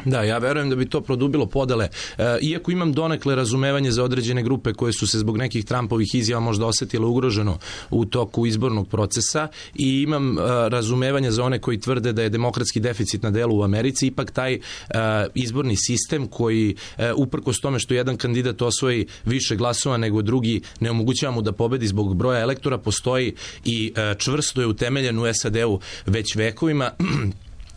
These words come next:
I s tim u vezi mislim da bi bilo kakva promena de facto izborne volje, odnosno izbornog ishoda, e, doveo, i to pod u-,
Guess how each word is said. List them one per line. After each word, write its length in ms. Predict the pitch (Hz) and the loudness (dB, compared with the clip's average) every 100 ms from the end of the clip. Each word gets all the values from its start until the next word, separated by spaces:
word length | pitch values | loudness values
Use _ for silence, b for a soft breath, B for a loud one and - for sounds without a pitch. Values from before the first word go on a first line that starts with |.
| - | -2
I 80 | 107 | -2
s 100 | - | 0
tim 180 | 143 135 | 2 2
u 40 | |
vezi 400 | 123 131 117 127 | 2 2 0 -2
mislim 460 | 120 123 110 139 123 | 0 -2 0 0 2
da 100 | 117 | 2
bi 240 | 110 95 B B | 2 0 B B
bilo 200 | 117 131 | 0 2
kakva 280 | 139 131 120 | 0 -2 -2
promena 480 | - 120 151 135 113 | 0 0 2 0 0
de 140 | 113 | 0
facto 520 | - 139 - - 117 | 0 -2 -2 -2 0
izborne 580 | 110 113 107 123 113 104 | 2 0 0 0 2 0
volje, 340 | 90 104 127 | 2 2 2
odnosno 300 | 113 98 - | 2 0 0
izbornog 420 | 104 107 123 101 95 | 0 2 2 2 2
ishoda, 480 | 92 - 131 143 B B B | 0 0 0 -2 B B B
e, 60 | - 104 101 | -2 0 2
doveo, 520 | 98 98 110 127 139 131 | 0 0 2 2 2 2
i 80 | 107 | -2
to 240 | 120 120 | 0 0
pod 260 | 98 110 104 | 0 0 0
u-, 120 | 113 | 0